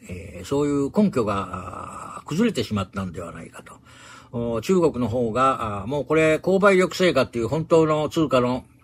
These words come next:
価値で計算したジーディーピーですから、これは正しいわけですよ。ね。だからジーディーピーではもう中国はもう、お、七年も、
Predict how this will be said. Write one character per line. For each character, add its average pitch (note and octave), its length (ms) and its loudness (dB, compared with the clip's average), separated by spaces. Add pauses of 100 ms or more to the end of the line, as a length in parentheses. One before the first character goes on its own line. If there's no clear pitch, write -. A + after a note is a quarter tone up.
価 D3 120 0
値 A#2 140 -4
で E2+ 160 -8 (440)
計 C3+ 140 4
算 A#2 220 -2
し - 100 -10
た B2 140 0
ジ G#2+ 80 -4
ー B2 120 0
デ A#2+ 120 0
ィ A2 40 -2
ー F#2 40 -8
ピ A#2 80 -6
ー G2+ 80 -6
で E2 100 -8
す - 80 -12
か - 80 -10
ら、 F#2 100 -8
こ E3 120 4
れ D3+ 60 2
は - 20 -12
正 F#3+ 300 0
し G3 120 0
い A#2+ 40 0
わ F#2+ 120 -6
け - 80 -18
で - 100 -18
す - 120 -18
よ。 - 100 -20 (460)
ね。 D#3+ 180 -8 (140)
だ E3+ 100 -2
か D#3+ 60 6
ら D3+ 80 8
ジ D3 100 2
ー G3+ 120 6
デ G3+ 120 8
ィ G3 40 8
ー - 40 -4
ピ G3 140 6
ー - 20 2
で F3 100 8
は E3 120 8
も C3+ 120 0
う B2 40 -4
中 E3+ 160 2
国 B2 280 2
は C3+ 220 2
も A2 420 -2
う、 A#2 60 -8 (160)
お、 G2 60 -6
七 G3+ 260 6
年 B2 240 2
も、 C#3+ 280 0